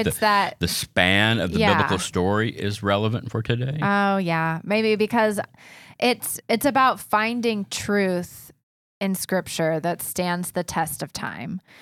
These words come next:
Speaker 2: Well, okay, so we have all of these prophets who
Speaker 1: Mm-hmm.
Speaker 2: do crazy things that just don't make sense. And so when we look at it at a micro view, we're like, "Okay, I don't see the truth in this." However,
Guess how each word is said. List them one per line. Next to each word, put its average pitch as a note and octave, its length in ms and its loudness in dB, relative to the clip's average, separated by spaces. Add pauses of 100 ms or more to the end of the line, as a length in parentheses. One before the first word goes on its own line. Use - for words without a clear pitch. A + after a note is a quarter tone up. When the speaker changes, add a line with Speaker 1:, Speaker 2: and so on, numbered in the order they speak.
(440)
Speaker 2:
Well, C#4+ 440 6
okay, B3+ 360 2
so B3 160 0
we B3 140 2
have C4+ 280 2
all D4+ 180 4
of B3+ 120 -4
these C4 180 -6
prophets - 1000 -4
who A#3 100 -8
Speaker 1:
Mm-hmm. G3+ 800 0
Speaker 2:
do G#3+ 540 -2
crazy A#3+ 840 -2
things D#3 560 -10
that F3+ 260 -2
just - 480 -8 (400)
don't A3 400 -2
make F#3 240 -8
sense. F3 320 -8
And F#3 160 -10
so F#3+ 300 -2
when G3+ 180 -4
we G3+ 120 -2
look A#3 220 -2
at C4 120 0
it G3+ 160 -2
at F3+ 120 -2
a E3 60 0
micro F#3 540 -2
view, D#3+ 400 -2
we're F3+ 160 -4
like, E3 240 -8
"Okay, F3+ 420 -8
I G3 240 0
don't F3+ 260 -4
see F3+ 280 -6
the E3 120 -10
truth A#3+ 380 -6
in F#3 160 -8
this." E3+ 220 -8 (380)
However, C#4 680 2